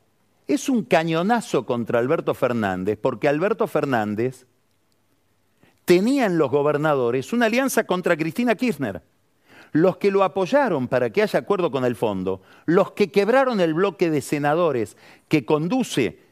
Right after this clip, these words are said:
en los hechos Cristina Kirchner, fueron los gobernadores que hoy no asistieron a la reunión de Batakis. Ahora, ¿dónde está el mensaje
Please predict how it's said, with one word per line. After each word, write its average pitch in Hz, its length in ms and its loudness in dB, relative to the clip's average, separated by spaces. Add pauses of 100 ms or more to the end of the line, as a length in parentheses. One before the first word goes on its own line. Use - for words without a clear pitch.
(240)
en 131 180 2
los 131 200 0
hechos 214 260 -2
Cristina 180 400 -2
Kirchner, 147 400 -2
fueron 247 300 -2
los 170 80 2
gobernadores 165 520 0
que 190 120 0
hoy 196 240 -4
no 170 140 0
asistieron 185 600 -2
a 143 60 2
la 131 80 0
reunión 127 280 -2
de 139 80 0
Batakis. 90 560 -4 (2000)
Ahora, 214 320 2 (120)
¿dónde 285 380 2
está 123 540 -2 (360)
el 143 200 2
mensaje 147 840 0